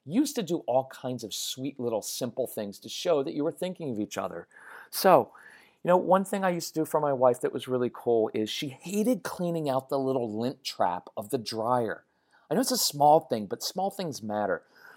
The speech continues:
So when I walk by laundry room, I would pull that little thing out, and then I'd, I'd clean out the little lint trap. It took me ten seconds, but she loved it.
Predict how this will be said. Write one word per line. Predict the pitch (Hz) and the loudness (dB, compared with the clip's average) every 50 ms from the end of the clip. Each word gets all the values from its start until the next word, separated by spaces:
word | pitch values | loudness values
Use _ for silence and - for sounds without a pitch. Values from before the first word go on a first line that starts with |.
| - - | -20 -10
So | - - 196 175 | 2 8 10 10
when | 170 - 165 160 | 10 10 8 6
I | 160 | 8
walk | 160 180 185 185 | 8 8 6 8
by | - 160 151 | 8 6 6
laundry | 139 123 117 117 110 107 113 107 | 6 4 4 2 2 0 -2 -2
room, | 101 107 107 107 107 _ _ _ _ _ - | 0 0 -2 -2 -4 _ _ _ _ _ -2
I | - | 0
would | 113 117 110 110 _ _ _ | 0 0 0 -2 _ _ _
pull | - - - 135 131 | -8 0 2 4 6
that | 127 120 - | 6 4 4
little | 120 117 113 | 2 0 0
thing | - - 107 98 98 | 0 -4 -6 -4 -2
out, | 95 95 98 98 - - _ _ _ _ _ | -2 0 0 -2 -2 -4 _ _ _ _ _
and | - 107 107 | -4 0 2
then | 110 110 107 | 2 2 2
I'd, | 104 104 104 104 98 - - | 4 2 2 0 -2 -6 -6
I'd | 92 101 101 | -6 -6 -6
clean | - - - 131 120 | -6 -8 -6 -4 -2
out | 117 107 107 | -2 -2 -2
the | - 123 | -2 -2
little | 110 107 104 98 | 0 0 -2 0
lint | 87 98 95 92 90 - | -2 -2 -2 -4 -6 -8
trap. | - 104 87 80 - - | -6 -4 -4 -4 -2 -6
It | 190 - | -8 -6
took | - - 269 262 269 | -2 -2 -2 -2 -2
me | 220 170 - | -10 -10 -10
ten | - - - - 135 135 135 135 | -14 -18 -8 -2 0 0 0 -2
seconds, | 123 - - 113 101 - - 95 - - - - _ _ _ _ _ _ _ - | -6 -6 -2 -2 -2 -4 -6 -14 -18 -18 -20 -20 _ _ _ _ _ _ _ -12
but | 127 110 | -10 -10
she | - - - - 135 117 | -10 -10 -10 -8 -8 -8
loved | 107 101 98 98 101 101 92 87 - 98 | -8 -8 -4 -2 -2 -2 -2 -4 -10 -12
it. | 87 - | -12 -12